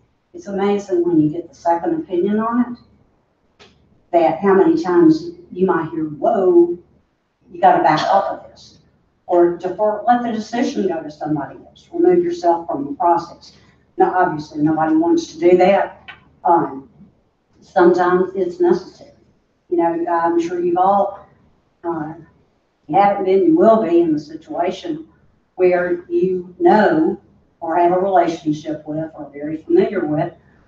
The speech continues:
some entity that you know would do an absolutely fabulous, wonderful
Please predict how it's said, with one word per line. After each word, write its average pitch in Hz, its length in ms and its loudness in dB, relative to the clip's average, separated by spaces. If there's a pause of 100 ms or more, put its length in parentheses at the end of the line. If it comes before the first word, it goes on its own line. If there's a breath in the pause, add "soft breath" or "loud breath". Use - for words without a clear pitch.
some 214 240 2
entity 349 560 4
that 339 220 -2
you 349 180 4
know 170 320 -2
would 156 180 -4
do 170 260 -2
an 156 200 -4
absolutely 156 800 -10
fabulous, 151 540 -10
wonderful 151 600 -8